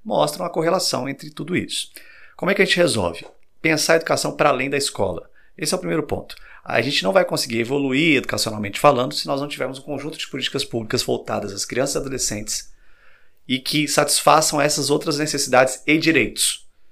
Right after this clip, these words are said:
Ok? Então, uma criança, por exemplo, que tá enxergando mal,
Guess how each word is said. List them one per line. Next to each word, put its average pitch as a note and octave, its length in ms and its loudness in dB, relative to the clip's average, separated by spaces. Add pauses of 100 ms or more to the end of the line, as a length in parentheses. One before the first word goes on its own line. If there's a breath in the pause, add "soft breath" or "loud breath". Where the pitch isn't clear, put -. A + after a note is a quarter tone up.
(160)
Ok? - 260 2
Então, D3 240 0
uma D3 120 6
criança, B2+ 380 2
por A#2+ 120 -4
exemplo, G#2 240 -4
que B2 160 -2
tá B2 160 6
enxergando G2+ 460 0
mal, C3+ 440 6